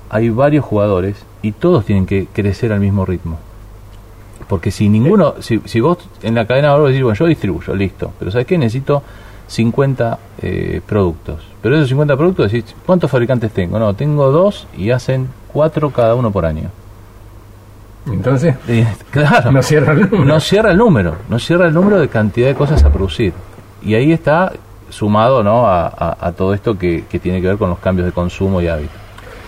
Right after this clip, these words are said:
Speaker 2: Eh, realmente, eh, estamos entrando en el meollo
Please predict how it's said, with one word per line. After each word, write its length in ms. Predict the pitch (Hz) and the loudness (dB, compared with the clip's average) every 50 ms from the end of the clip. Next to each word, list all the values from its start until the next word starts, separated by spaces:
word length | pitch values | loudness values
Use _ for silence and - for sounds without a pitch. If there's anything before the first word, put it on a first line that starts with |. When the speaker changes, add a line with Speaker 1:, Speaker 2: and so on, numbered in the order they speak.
| - - - | -20 -8 -2
Speaker 2:
Eh, 520 | - 123 127 123 123 123 123 120 131 156 - - - - - - - - - - - - | 0 2 2 4 4 4 4 2 2 0 -4 -10 -18 -20 -20 -20 -20 -20 -20 -20 -8 -2
realmente, 560 | 131 139 135 139 156 143 139 135 131 156 - - - - - | 0 2 4 4 2 2 2 0 -2 -2 -4 -8 -16 -14 -8
eh, 200 | - 147 180 - | -6 -6 -6 -6
estamos 400 | - - - 135 143 151 143 131 - | -10 -4 0 2 4 4 4 2 2
entrando 840 | 120 120 117 113 151 135 147 160 160 151 139 143 151 160 - - - | 2 0 0 2 2 2 4 4 4 4 4 4 4 2 0 -4 -6
en 200 | - 110 110 113 | -4 -2 0 0
el 220 | 113 107 110 175 - | 0 0 -2 -4 -4
meollo 880 | - 120 120 123 123 127 127 131 135 147 160 160 143 139 147 139 135 131 | -2 0 2 4 4 4 4 4 4 4 4 4 4 4 2 2 2 0